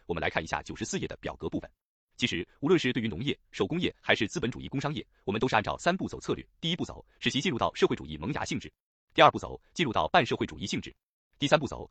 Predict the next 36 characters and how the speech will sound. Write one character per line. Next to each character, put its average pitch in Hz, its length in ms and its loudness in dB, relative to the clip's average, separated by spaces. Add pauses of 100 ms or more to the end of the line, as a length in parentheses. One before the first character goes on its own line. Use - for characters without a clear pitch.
进 160 140 2
入 98 160 2
完 131 140 4
全 95 140 -2
社 - 100 2
会 - 100 0
主 - 100 -8
义 73 60 -10
性 - 140 -4
质。 - 120 -12 (460)
帮 156 100 6
助 147 80 6
大 127 80 10
家 113 160 8
简 101 140 0
单 117 120 2
捋 73 120 -4
顺 139 120 0
一 78 40 -10
下， - 180 -8 (220)
其 120 100 -2
中 120 140 2 (100)
农 113 160 0
业 180 120 4
和 - 100 2
手 - 140 -2
工 131 120 -4
业 - 200 -2
它 - 100 2
们 85 80 0
都 92 100 -2
是 - 120 -8
个 185 120 0
体 - 140 -4
经 127 120 -4
济， 117 140 -6